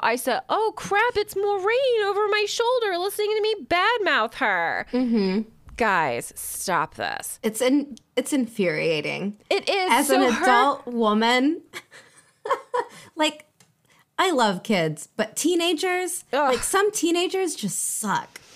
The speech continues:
Speaker 1: Especially in a group. And, like, this is Matt Perrin and Rand. They're, they've been, like, best buddies getting into trouble and shit together for years and years. Like,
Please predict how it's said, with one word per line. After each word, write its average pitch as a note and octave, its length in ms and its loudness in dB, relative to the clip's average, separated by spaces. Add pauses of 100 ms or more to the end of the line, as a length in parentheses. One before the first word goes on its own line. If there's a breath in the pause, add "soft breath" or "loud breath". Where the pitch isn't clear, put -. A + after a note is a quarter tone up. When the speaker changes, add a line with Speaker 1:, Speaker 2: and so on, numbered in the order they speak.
(120)
Speaker 1:
Especially A#4 480 0
in F#4 80 -2
a D4+ 60 -2
group. C#4+ 340 -2
And, D#4+ 160 -2
like, F4+ 320 -4 (100)
this F4+ 240 -4
is F#4 140 -2
Matt D4+ 280 0
Perrin D#4 260 -4
and A#3+ 160 -2
Rand. C4+ 260 -2
They're, C4+ 100 -2
they've B3+ 240 -6
been, E4 120 -4
like, D4+ 200 -6
best C4 340 -2
buddies B3 340 -2
getting A#3 280 -2
into G#3+ 160 -6
trouble B3 300 -4
and A3 140 -4
shit - 360 -6
together A3+ 320 -4
for C4+ 120 -10
years C#4 400 -6
and E4+ 200 -6
years. F#4 380 -2
Like, - 260 -6